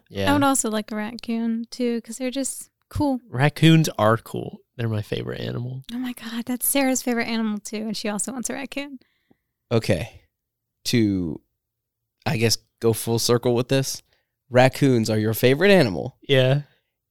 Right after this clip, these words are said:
Speaker 3: And you hate
Speaker 1: <laughs>
Speaker 3: koalas.
Speaker 1: Yeah.
Speaker 3: But you hate koalas who happen to do the same things as raccoons.
Speaker 1: Um, raccoons don't have chlamydia.
Speaker 3: Oh, we have
Speaker 2: Yeah,
Speaker 3: got to Google
Speaker 2: raccoons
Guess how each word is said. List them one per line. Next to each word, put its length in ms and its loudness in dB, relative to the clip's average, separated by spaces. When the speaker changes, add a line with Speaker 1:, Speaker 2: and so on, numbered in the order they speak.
Speaker 3:
And 240 6
you 160 4
hate 580 0
Speaker 1:
<laughs> 80 0
Speaker 3:
koalas. 1200 4
Speaker 1:
Yeah. 380 2
Speaker 3:
But 160 2
you 160 4
hate 320 4
koalas 640 2
who 360 0
happen 380 -2
to 60 -2
do 120 2
the 120 2
same 360 2
things 240 0
as 120 -2
raccoons. 760 -2
Speaker 1:
Um, 480 2
raccoons 680 0
don't 220 0
have 240 -4
chlamydia. 880 2
Speaker 3:
Oh, 580 4
we 120 4
have 120 4
Speaker 2:
Yeah, 280 6
Speaker 3:
got 240 6
to 80 6
Google 220 8
Speaker 2:
raccoons 120 4